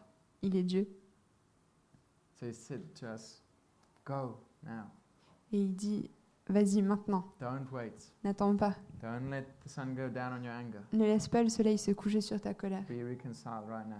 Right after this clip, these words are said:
Speaker 1: Sois réconcilié maintenant.
Speaker 2: So, now we decided, "Okay, I'm going to be reconciled."
Speaker 1: Donc maintenant, on a décidé, "Ok, je vais me réconcilier."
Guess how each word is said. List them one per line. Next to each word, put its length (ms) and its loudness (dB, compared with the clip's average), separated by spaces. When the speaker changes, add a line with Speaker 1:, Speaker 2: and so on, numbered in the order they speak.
Speaker 1:
Sois 380 6
réconcilié 680 6
maintenant. 460 2
Speaker 2:
So, 420 2
now 160 0
we 100 4
decided, 440 2
"Okay, 300 2
I'm 180 -4
going 280 0
to 160 -2
be 100 2
reconciled." 720 0
Speaker 1:
Donc 200 0
maintenant, 320 10
on 20 6
a 100 6
décidé, 600 2
"Ok, 160 8
je 260 8
vais 100 10
me 80 10
réconcilier." 560 4